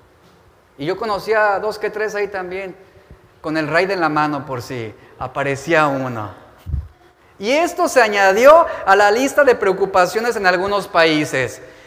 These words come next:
Y en medio de la pandemia, otra rebanada al pastel, surge el brote del sarampión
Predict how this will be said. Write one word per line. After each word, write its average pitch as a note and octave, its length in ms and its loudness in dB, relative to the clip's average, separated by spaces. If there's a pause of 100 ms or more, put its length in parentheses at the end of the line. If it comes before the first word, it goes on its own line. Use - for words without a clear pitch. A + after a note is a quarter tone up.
(120)
Y G#3 120 -2
en A#3 120 -2
medio D#4+ 280 6
de E4 80 6
la C4+ 180 6
pandemia, A3+ 1200 4
otra G3 240 0
rebanada F3 440 2
al F3+ 100 -2
pastel, D#3 580 0 (300)
surge C4+ 420 0
el B3+ 100 6
brote A#3 400 2
del G#3+ 180 2
sarampión F3+ 1120 -4